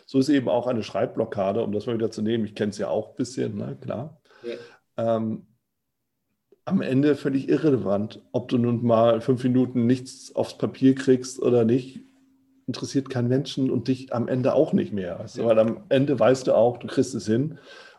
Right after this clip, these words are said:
Speaker 1: Und dann kannst du eben wieder die bewusste Entscheidung treffen, okay, dann bin ich eben entspannt. Weil hier ist nämlich auch ein Punkt, wählen Sie Gelassenheit und Seelenfrieden.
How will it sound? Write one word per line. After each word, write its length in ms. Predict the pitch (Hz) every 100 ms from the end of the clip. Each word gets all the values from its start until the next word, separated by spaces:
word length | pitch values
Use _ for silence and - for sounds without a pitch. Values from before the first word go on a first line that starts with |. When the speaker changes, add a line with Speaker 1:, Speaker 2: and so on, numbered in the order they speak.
| _
Speaker 1:
Und 560 | - 120 117 117 - - _ _ -
dann 260 | 117 123
kannst 240 | 127 127 -
du 60 |
eben 240 | 127 123 123
wieder 380 | 123 127 120 _ _ _ -
die 60 |
bewusste 340 | 110 110 123 127
Entscheidung 400 | 110 113 120 113
treffen, 340 | - 123 127
okay, 280 | 123 147 127
dann 140 | 104
bin 120 | 104 117
ich 120 | 113
eben 140 | 117
entspannt. 440 | 123 - 151 117 -
Weil 120 | 120
hier 120 | 160
ist 100 | 165
nämlich 200 | 147 131
auch 120 | 123
ein 160 | 123 131
Punkt, 320 | 135 131 131 - _ _ _ -
wählen 500 | 110 131 156 156 135
Sie 160 | 143 131
Gelassenheit 920 | 113 110 120 139 104 104 107 104 _ _
und 320 | 110 104 104 -
Seelenfrieden. 1200 | 90 104 123 127 117 104 - 117 113 104 95